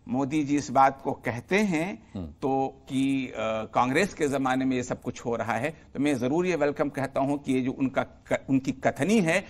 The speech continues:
Speaker 1: अपने जमाने में उसके according मुसलमानों के साथ भेदभाव ना करें और
Speaker 2: हम्म।
Speaker 1: कॉन्स्टिट्यूशन ने जिस तरह से सबको आजादी दी है, उस तरह से सबको एक साथ ले चल,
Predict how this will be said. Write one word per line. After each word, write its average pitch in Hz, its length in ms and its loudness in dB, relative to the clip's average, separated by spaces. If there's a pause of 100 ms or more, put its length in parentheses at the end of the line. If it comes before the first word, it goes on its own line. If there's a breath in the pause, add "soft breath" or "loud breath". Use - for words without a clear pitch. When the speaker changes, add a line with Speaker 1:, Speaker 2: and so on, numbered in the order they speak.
(120)
Speaker 1:
अपने 143 320 0
जमाने 139 420 2
में 208 60 0
उसके 143 320 -2
according 143 340 0
मुसलमानों 135 540 0
के 123 100 -4
साथ 123 200 0
भेदभाव 110 680 4 (560 loud breath)
ना 135 220 4
करें 190 340 -2 (200 loud breath)
और 147 100 2
Speaker 2:
हम्म। - 100 -8
Speaker 1:
कॉन्स्टिट्यूशन 196 680 2
ने 240 100 4
जिस 185 200 -2
तरह 180 160 2
से 165 140 -8
सबको 170 300 -2
आजादी 143 400 4
दी 135 160 0
है, 156 180 0 (180 loud breath)
उस 151 120 -4
तरह 151 160 -2
से 143 80 -2
सबको 131 320 -2
एक 123 100 -4
साथ 123 220 0
ले 117 100 -4
चल, 117 220 -6